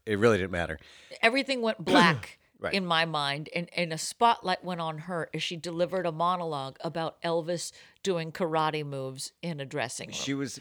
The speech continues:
Speaker 1: basically saying she was at, she was in his dressing room. It was the biggest dress-, dressing room I've ever seen.
Speaker 2: I've never seen
Speaker 1: I've
Speaker 2: something
Speaker 1: never seen
Speaker 2: like that.
Speaker 1: So I'm
Speaker 2: And I
Speaker 1: sitting
Speaker 2: lived on
Speaker 1: there.
Speaker 2: Park Ave South.
Speaker 1: <laughs> So I'm sitting there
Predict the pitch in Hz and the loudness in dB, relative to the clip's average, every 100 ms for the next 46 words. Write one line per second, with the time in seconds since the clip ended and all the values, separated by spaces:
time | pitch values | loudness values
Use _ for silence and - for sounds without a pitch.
0 | - 123 - 131 - 101 92 - 92 98 | -2 -2 -2 -8 -2 -2 -2 -4 2 2
1 | 90 - - - 92 113 151 - 117 - | 2 -4 -12 -6 -2 -2 -2 -4 -4 -4
2 | - 78 55 120 - _ _ _ _ _ | -8 -12 -12 -14 -16 _ _ _ _ _
3 | - - 185 175 240 202 - 165 156 - | -10 -4 0 4 4 4 2 2 0 0
4 | 180 180 190 175 160 170 170 - 220 339 | 0 0 0 0 -2 -4 -4 0 4 6
5 | 339 302 254 - 605 719 - 233 214 233 | 6 2 2 2 0 2 4 6 8 6
6 | 208 127 - - - 226 202 190 254 359 | 4 -4 -4 0 2 4 4 2 6 8
7 | 370 262 277 - 285 269 277 277 214 - | 8 6 4 4 4 4 6 4 4 0
8 | 587 622 - - - - - - - - | 6 6 6 -2 -10 -10 -12 -16 -18 -20
9 | - - 180 175 160 185 202 156 127 | -18 -6 -2 -2 -4 -4 0 2 2